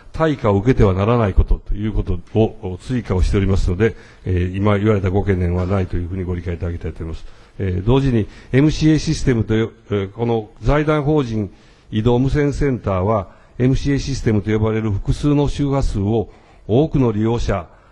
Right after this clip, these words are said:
えー、陸上運輸、配送業、コンビニ、生協など流通業、道路サービス、ガス事業者、警備会社、金融、医療機関、地方公共団体、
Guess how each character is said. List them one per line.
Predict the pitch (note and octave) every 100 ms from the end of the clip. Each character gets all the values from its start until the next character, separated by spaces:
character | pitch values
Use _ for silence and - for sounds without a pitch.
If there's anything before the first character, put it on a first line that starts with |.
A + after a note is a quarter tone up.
| _ _ G2+
え | G2+ G2 F#2+ F#2+ F#2+ F#2 F#2 F2+ F2+ F2+ F2 E2+ F2
ー、 | F#2+
陸 | A#2 B2
上 | B2+ B2 B2
運 | A2+
輸、 | G#2
配 | F#2+ A#2+
送 | A#2 A#2 A2+
業、 | G2+
コ | F2+ G2+
ン | G2+
ビ | A2
ニ、 | A#2
生 | - G2 F#2
協 | A2
な | A2 G#2
ど | F#2+
流 | G2+ G#2+
通 | - A2+ G2
業、 | F#2+ F2+
道 | A2 A2+
路 | G#2+
サ | A2+
ー | G#2+
ビ | G2+
ス、 | - F#2
ガ | A2+
ス | G#2+ G#2
事 | G#2
業 | A2 G#2
者、 | F#2+
警 | - G#2
備 | G2 G2+
会 | G#2+
社、 | G#2
金 | F2+ A2 G#2+
融、 | A2 G#2 - - - -
医 | G2
療 | G2+ G2+
機 |
関、 | A2+ G2+
地 | -
方 | A2
公 | - G#2
共 | F#2+ G#2 G2+
団 | G#2+ G2+
体、 | G2 F#2+